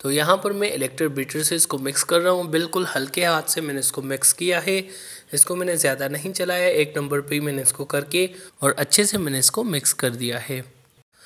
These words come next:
अब हम एक स्पैचुला लेंगे और साइडों पे जो यहाँ पर हमारा मैदा लगा हुआ है उसको भी हम अच्छे से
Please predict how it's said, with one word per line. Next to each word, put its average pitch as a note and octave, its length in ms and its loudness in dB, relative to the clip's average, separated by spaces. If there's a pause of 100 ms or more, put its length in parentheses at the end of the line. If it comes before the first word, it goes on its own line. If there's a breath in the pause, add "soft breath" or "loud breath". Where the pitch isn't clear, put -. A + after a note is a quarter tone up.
(180 loud breath)
अब D#3+ 160 4
हम F#3 160 4
एक F#3 100 -2
स्पैचुला E3 480 0
लेंगे F#3+ 360 -2
और B2 220 -4
साइडों C3 400 0
पे F3 180 -2
जो E3 140 0
यहाँ C3+ 360 -2
पर C#3 120 -4
हमारा C3 480 -6 (520 loud breath)
मैदा C#3+ 220 4
लगा F#3 260 2
हुआ F3+ 240 2
है F3+ 80 0
उसको C#3+ 260 -2
भी F3+ 120 -6
हम E3+ 160 -4
अच्छे D3+ 240 -4
से D3 240 0